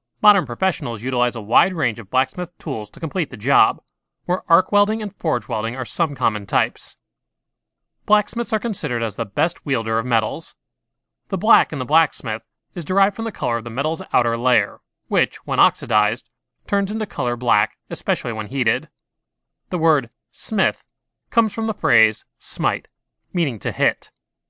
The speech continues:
A blacksmith uses devices like chisels, anvils, and hammers to shape, mold, and bend metals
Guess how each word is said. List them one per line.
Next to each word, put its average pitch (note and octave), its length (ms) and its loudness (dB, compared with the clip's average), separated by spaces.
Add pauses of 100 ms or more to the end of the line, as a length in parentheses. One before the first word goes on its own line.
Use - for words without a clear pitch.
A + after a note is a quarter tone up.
(520)
A F#3 40 -2
blacksmith G#3 460 0
uses F3+ 260 -4
devices B2+ 440 -2
like A2 200 -4
chisels, F#3+ 520 -4 (400)
anvils, A#2 540 -2 (280)
and F#3 180 0
hammers A#2+ 460 -2
to B2+ 140 -6
shape, E3+ 400 -4 (500)
mold, B2 480 0 (300)
and B2+ 200 -6
bend E3+ 280 0
metals G#2 400 -2